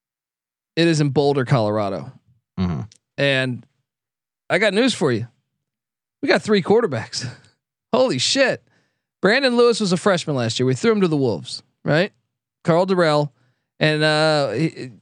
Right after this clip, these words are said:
Speaker 1: I don't know if you guys noticed this, but, uh, Colorado g-, had, like, the most players out of anyone in college football leave their team, right?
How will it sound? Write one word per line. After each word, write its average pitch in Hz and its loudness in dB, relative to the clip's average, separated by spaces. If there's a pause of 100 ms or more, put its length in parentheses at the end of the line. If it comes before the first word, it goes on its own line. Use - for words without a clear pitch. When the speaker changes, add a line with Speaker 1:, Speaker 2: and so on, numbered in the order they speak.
(180)
Speaker 1:
I 151 2
don't 240 0
know 240 2
if 202 -2
you 214 2
guys 175 0
noticed 170 2
this, 160 2
but, 156 0
uh, 147 2
Colorado 190 2
g-, 160 -2
had, 165 2
like, 143 -2
the 165 -2
most 160 0
players 165 2
out 143 0
of 131 0
anyone 151 0
in 131 0
college 139 0
football 120 0
leave 127 0
their 110 -2
team, 107 -4 (160)
right? 147 -2